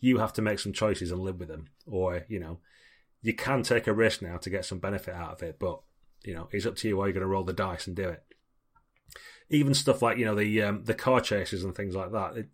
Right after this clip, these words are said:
you'd start off so many car lengths, I think, ahead or behind someone. But how you get further away is by either taking risks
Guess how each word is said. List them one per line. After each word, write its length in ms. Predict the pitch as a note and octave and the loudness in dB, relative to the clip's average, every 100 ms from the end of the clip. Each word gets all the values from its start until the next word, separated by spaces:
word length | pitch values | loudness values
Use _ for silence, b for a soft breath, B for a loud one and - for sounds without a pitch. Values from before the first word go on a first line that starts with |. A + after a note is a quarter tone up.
| - | -10
you'd 160 | G#2 | -6
start 280 | - - A2+ | -2 0 0
off 120 | A2 | 0
so 200 | - A2+ | 0 0
many 120 | G2+ | 0
car 240 | F2+ - G2 | -2 -2 -2
lengths, 280 | G2 F#2+ - | 0 -2 -2
I 60 | |
think, 240 | F#2+ G#2 G2 | -2 -2 -2
ahead 220 | F#2 G#2 | -2 0
or 180 | F#2+ F2+ | 0 0
behind 340 | F#2 G2 F2+ | 0 -2 -4
someone. 320 | - E2 E2+ E2+ B B B B B _ | -8 -10 -12 -14 B B B B B _
But 220 | A2 - | -2 0
how 140 | - C3 | 2 4
you 100 | A#2 | 6
get 160 | A2+ | 2
further 280 | - A2 G#2+ | 2 0 2
away 200 | G#2 G2+ | 2 2
is 80 | F#2 | 0
by 160 | G2+ | 0
either 100 | G2 | -2
taking 480 | G2 - G#2+ G2+ G2+ | -2 0 0 0 0
risks 500 | G#2 F2+ - - - | 0 0 -2 -6 -8